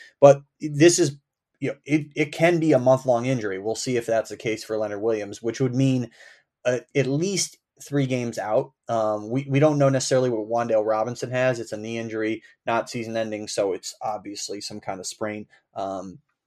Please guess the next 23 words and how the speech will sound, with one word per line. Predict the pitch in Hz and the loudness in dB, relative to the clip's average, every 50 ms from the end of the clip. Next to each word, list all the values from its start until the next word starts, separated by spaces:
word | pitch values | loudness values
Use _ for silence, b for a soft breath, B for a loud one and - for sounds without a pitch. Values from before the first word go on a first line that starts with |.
| _ _ _ _ - - - | _ _ _ _ -20 -6 2
so | - 151 | 4 6
this | 143 160 175 - | 6 6 4 4
could | - - 185 175 139 | 4 2 2 2 2
sideline, | - - 147 147 139 135 131 127 123 120 120 120 _ - | 4 6 8 8 8 8 6 4 4 2 -4 -6 _ -14
you | 120 113 127 123 | -12 -8 -6 -6
know, | 101 98 101 92 - | -4 -4 -6 -8 -6
Leonard | 113 117 123 127 120 113 | -2 -2 0 0 0 0
Williams | 120 120 120 120 117 - | 0 0 -2 -4 -4 -2
for | - 120 | 0 0
a | 113 | 2
month, | 113 139 143 - - | 2 0 -2 -2 -2
could | - 127 117 | -2 0 2
li-, | 120 113 - | 2 2 2
sideline | - - 123 120 113 117 113 113 110 - _ - | 2 2 2 2 2 2 0 -2 -4 -8 _ -10
Wan'Dale | 123 110 110 113 113 110 110 110 | -4 -2 -2 0 2 2 2 4
Robinson, | 110 110 113 110 107 - 110 107 | 4 2 2 0 -4 -12 -10 -6
who | 101 | -4
got | 104 104 98 | -4 -2 -2
hurt | 113 107 98 104 | -2 -4 -4 -6
in | 104 | -8
week | 101 104 104 - | -10 -10 -8 -6
one | 110 107 104 | -6 -6 -6
for | - - 104 101 101 - | -8 -6 -6 -6 -6 -6